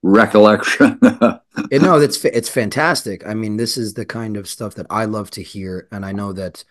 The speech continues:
Speaker 2: other people, this is high value kind of, um, stuff. And, and, you know, because you're a high value teacher and philosopher, and,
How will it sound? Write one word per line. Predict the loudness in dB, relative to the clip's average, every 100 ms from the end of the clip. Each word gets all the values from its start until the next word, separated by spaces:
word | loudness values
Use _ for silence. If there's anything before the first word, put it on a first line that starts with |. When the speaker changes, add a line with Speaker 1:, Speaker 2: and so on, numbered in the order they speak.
| _ _ -4
Speaker 2:
other | 0 0
people, | -2 -10 -8 -8 -10 _ _ _ _ _
this | -10 -6
is | -6
high | -2 -2 -2
value | -2 -2 -2 -6 -8 -14 _
kind | -10 -8 -8
of, | -10 -12 -12
um, | -12 -12 -16 _ _ _ _
stuff. | -12 -2 -2 -2 -10
And, | -8 -6 -6 -8 -6
and, | -4
you | -4
know, | -4
because | -6 -10 -8 -6
you're | -2
a | 0
high | 0
value | 0 -2 0 0 -2 -4 _ _ -20 _ -14
teacher | -6 -6 -4 -4
and | -4 -4
philosopher, | -2 -2 -2 -6 -2 -2 0
and, | -2 -6 -6 -8